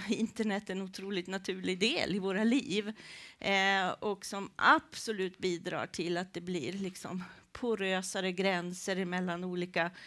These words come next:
rörelser, möjligheter att ta del i politiska samtal, möjlighet att agera själv.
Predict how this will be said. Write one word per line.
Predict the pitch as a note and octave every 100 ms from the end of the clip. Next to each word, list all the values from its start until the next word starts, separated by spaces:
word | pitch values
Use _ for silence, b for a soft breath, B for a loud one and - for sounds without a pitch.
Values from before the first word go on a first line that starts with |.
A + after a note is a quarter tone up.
| B B B B B -
rörelser, | G3+ C4 B3+ A#3 A#3 A3+ - A#3 A#3 A#3 A#3+
möjligheter | D3 A#3 B3+ G#3+ G#3+ G#3+ A3+ A3 A3
att | G#3+ G#3+ - B2+ -
ta | A#3
del | A3 A3 G#3+ G#3+
i |
politiska | A3 G#3+ G#3 G#3 - A3
samtal, | A#3 G#3+ F#3+ F#3+ G3+ G3 G3+
möjlighet | B3 A3 A#3 A3
att | G#3 F#3+
agera | G3+ F#3+ G#3 G3+ F#3+ G3
själv. | G3+ G#3 F#3 G3+ B3